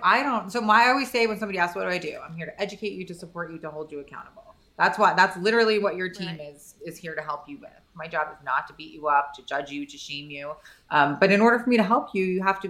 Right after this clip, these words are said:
Speaker 1: we have to have an honest communication. And I view it as, first of all, if I was a boot camp style coach, what a miserable fucking bitch I would be. Like, think about, like, how angry I'd be if I was, like, yelling at people, like, horrible
Speaker 2: Yeah.
Speaker 1: life, horrible life. But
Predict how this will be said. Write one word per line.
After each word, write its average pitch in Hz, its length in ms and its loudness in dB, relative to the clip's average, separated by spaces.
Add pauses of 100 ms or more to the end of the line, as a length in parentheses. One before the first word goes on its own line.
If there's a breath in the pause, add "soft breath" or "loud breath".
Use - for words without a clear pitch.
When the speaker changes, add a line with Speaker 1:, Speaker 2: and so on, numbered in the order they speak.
Speaker 1:
we 190 100 -2
have 196 140 0
to 202 60 -8
have 185 120 -4
an 170 140 -8
honest 165 340 0
communication. 165 840 -8 (380 soft breath)
And 202 100 0
I 208 80 6
view 214 240 2
it 220 80 4
as, 170 320 4 (120)
first 208 220 2
of 143 60 -6
all, - 200 0
if 170 140 -14
I 180 160 8
was 220 140 0
a 190 40 -4
boot 170 220 -6
camp 170 160 -8
style 156 380 -4
coach, 147 300 -10
what 170 180 -4
a - 20 -6
miserable 175 640 -8
fucking 156 300 -6
bitch 139 360 -16
I 135 80 -8
would 135 160 -14
be. 139 280 -18
Like, 151 240 -2
think 220 100 -4
about, 220 160 2
like, 202 140 2
how 185 140 0
angry 165 420 -4
I'd 143 140 -4
be 147 100 -8
if 143 80 -8
I 151 60 2
was, 151 100 -4
like, 151 140 -8
yelling 139 360 -10
at - 160 -14
people, 151 160 -16
like, 165 160 -12 (160)
horrible 214 320 4
Speaker 2:
Yeah. - 60 -10
Speaker 1:
life, - 180 -14 (160)
horrible 156 380 2
life. - 100 -20 (560 soft breath)
But 247 300 6